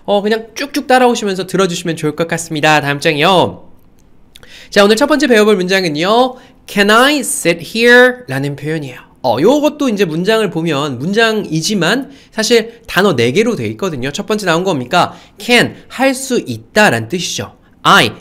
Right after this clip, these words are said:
내가 할 수 있을까요? 라는 질문이 되겠죠. Can I sit here?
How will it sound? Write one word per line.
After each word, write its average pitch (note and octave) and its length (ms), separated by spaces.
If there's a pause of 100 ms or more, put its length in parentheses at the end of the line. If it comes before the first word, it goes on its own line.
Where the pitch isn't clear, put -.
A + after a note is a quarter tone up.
내가 D3+ 380
할 A3+ 100
수 - 360
있을까요? G#3 840
라는 D3+ 260
질문이 C3+ 400
되겠죠. B2+ 600 (300)
Can G#3 180
I A#3+ 300 (140)
sit F3+ 400
here? A#3 440